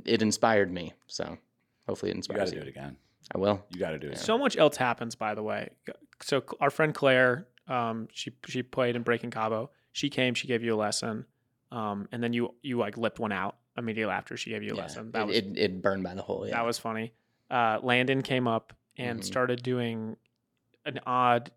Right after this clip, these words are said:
Speaker 3: Eastern medicine ceremony.
Speaker 1: <laughs> With incense, yeah.
Speaker 3: With incense, and then he had, like, a chi machine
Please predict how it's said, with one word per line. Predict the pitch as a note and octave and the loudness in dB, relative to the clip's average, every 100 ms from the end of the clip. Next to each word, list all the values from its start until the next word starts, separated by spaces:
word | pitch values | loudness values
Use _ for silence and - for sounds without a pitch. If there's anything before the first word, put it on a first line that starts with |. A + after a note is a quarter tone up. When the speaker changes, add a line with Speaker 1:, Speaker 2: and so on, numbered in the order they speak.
| _ _ _ _ | _ _ _ _
Speaker 3:
Eastern | C3 B2+ C3+ B2 A#2 A2+ | -8 -2 0 0 -2 -4
medicine | B2+ A#2+ C3 D3+ C#3+ | -2 0 0 0 0
ceremony. | - C3+ C3+ C#3 D3 D#3+ F3+ - - - - | 2 2 2 2 2 0 -6 -14 -6 -6 -6
Speaker 1:
<laughs> | _ - - - | _ -14 -12 2
With | G#2 - | 2 4
incense, | G2+ G2 G#2+ G#2 - - | 0 2 0 -2 -4 0
yeah. | G#2 | 0
Speaker 3:
With | C3 | 2
incense, | C3 C3+ C#3 C3+ | -2 2 2 4
and | C3 | 4
then | A#2+ A#2+ | 4 4
he | C3 | 2
had, | A#2+ | 4
like, | A#2 A2+ | 2 0
a | |
chi | G#2+ - C3 | -2 -2 0
machine | C#3 C#3+ D#3+ D#3+ F3 | 2 2 2 0 -2